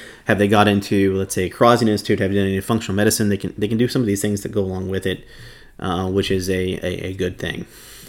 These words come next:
So these are options. So let's talk about, um, just a little bit of the chiropractic world. So i-, in theory, uh, from a chiropractic standpoint, and I, I'm, I'm putting theory out here, and I know there's a lot of research that,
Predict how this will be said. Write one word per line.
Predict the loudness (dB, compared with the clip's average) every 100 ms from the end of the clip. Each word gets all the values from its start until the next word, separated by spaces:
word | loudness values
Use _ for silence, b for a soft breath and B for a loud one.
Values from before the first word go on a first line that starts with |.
| -10
So | -6 -4 -6 0
these | 2 4
are | 2
options. | 0 -4 -10 -12 B B B 2
So | 6 6
let's | 6 4
talk | 4
about, | 6 4 2 -4 -20 _ -8
um, | -2 -2 -2 -4 0
just | 2
a | 8
little | 8 8
bit | 6 2
of | -2 -2 -2
the | -4 -4 B B -16
chiropractic | 2 4 6 4 2 0 0 -2 -2
world. | -2 -2 -6 B B B -12
So | 4 6 6 4 -10 -20 -20 _
i-, | -6 2
in | 4 6 4 2 B B B B B B B B B -20 -20 -20 -20 b b b b b
theory, | 4 10 12 10 4 -2 0
uh, | 2 2 0 -4
from | -2 2
a | 2
chiropractic | 4 2 4 2 0
standpoint, | 0 0 -2 -2
and | -2
I, | -2
I'm, | -2 -2
I'm | -2 0
putting | 2 2
theory | 2 2 2
out | 0
here, | 0
and | 2
I | 4
know | 4
there's | 4 2
a |
lot | 0
of | 0
research | 0 0 0 0
that, | -2 -2